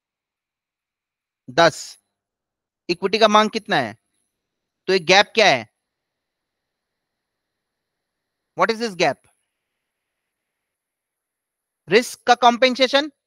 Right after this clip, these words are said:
which equity is taking। ये गैप क्या है? दो, दस और बीस के बीच में गैप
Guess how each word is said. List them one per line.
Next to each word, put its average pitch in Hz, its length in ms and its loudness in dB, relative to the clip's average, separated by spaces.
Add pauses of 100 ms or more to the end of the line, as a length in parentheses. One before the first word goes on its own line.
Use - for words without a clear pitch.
(600)
which 185 220 -10
equity 226 320 -8
is - 100 -14
taking। 277 320 0 (1800)
ये - 80 -10
गैप 196 260 2
क्या 262 160 0
है? 220 80 0
दो, 220 340 -4 (180)
दस 175 280 -4
और 233 120 0
बीस 208 220 -12
के 240 120 -6
बीच 220 180 -14
में 240 100 -8
गैप 226 160 0